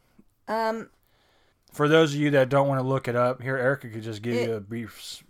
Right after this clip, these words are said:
Speaker 2: synopsis of
Speaker 1: yeah,
Speaker 2: it.
Speaker 1: it, it can be found. Um,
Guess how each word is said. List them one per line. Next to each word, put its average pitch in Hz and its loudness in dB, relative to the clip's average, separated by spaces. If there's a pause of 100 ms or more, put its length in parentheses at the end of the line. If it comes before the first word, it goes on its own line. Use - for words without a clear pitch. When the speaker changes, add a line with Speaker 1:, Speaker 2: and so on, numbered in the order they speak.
Speaker 2:
synopsis 107 -14
of - -14
Speaker 1:
yeah, 160 -2
Speaker 2:
it. 220 -4 (200)
Speaker 1:
it, - -4
it 208 -6
can 226 -8
be 240 -8
found. 165 -2 (180)
Um, 151 -6